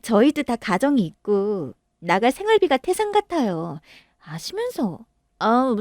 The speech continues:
저도 생각해보니까 요즘 주머니 사정이 빡빡해요. <laughs> 다 여건이 안 되는 거야? 나 어머님도 모시고 간병도 우리 남편 월급으로 하는데, 그런데도 뭔가 이상하단 생각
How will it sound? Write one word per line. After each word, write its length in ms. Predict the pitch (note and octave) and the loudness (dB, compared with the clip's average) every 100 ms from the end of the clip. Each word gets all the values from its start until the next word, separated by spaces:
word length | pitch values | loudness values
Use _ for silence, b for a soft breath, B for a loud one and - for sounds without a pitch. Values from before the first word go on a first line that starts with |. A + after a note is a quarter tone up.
| G#3+ | -2
저도 340 | C4+ C#4 F4 | 2 4 2
생각해보니까 1200 | F#4 G4+ G#4 G#4+ G#4 E4+ E4+ - C4 B3+ C4+ F#3 G3+ b b b _ | -2 0 2 4 2 0 -4 0 2 4 2 0 -2 b b b _
요즘 260 | G#3 A#3+ D4+ | -2 -2 -4
주머니 380 | - G#3+ D4+ F4+ | 0 2 2 2
사정이 340 | F#4+ F#4 C4 | 0 2 0
빡빡해요. 880 | - C4+ E4 E4+ - D#4+ G#3+ A3 D#4 _ _ | 0 -2 -2 -2 0 2 2 0 -4 _ _
<laughs> 1080 | A#3 - _ A#3+ - _ - F3+ _ _ _ | -20 -20 _ -16 -16 _ -20 -20 _ _ _
다 480 | G#3+ A3+ G#3+ F3 - _ _ - | 2 4 4 2 -2 _ _ 2
여건이 400 | G#3 G#3+ C4 B3+ | 2 4 4 4
안 180 | D#3 E3+ | 4 0
되는 240 | G3+ G#3+ | 0 0
거야? 340 | F3+ D#3 C#4+ - _ _ _ - | -2 -2 -2 -4 _ _ _ -6
나 180 | G3+ F#3+ | 0 2
어머님도 500 | F#3+ C#4 D#4+ C4 G3 | 4 6 6 6 4
모시고 680 | E3 E3+ G#3+ - G3 E3 - _ _ _ _ | 2 -4 -6 -4 -4 -4 -8 _ _ _ _
간병도 720 | - F#3+ G#3+ C#4+ B3+ G#3+ E3 b b b | -4 2 6 6 6 4 2 b b b
우리 200 | G#3+ D4+ | 2 6
남편 260 | C#4+ C4+ | 6 6
월급으로 460 | F#3 F3+ G#3+ C4 A#3 | 4 4 4 4 4
하는데, 500 | G#3+ F#3 D#3 - - _ _ _ | 4 2 -2 -8 -14 _ _ _
그런데도 420 | - C#4 D4 B3 | 2 6 6 6
뭔가 260 | F3+ G3+ B3 | 4 4 4
이상하단 520 | F#3+ A3 E4 D4+ C4+ | 2 2 0 4 4
생각 400 | A#3+ G3 D#3+ | 6 2 0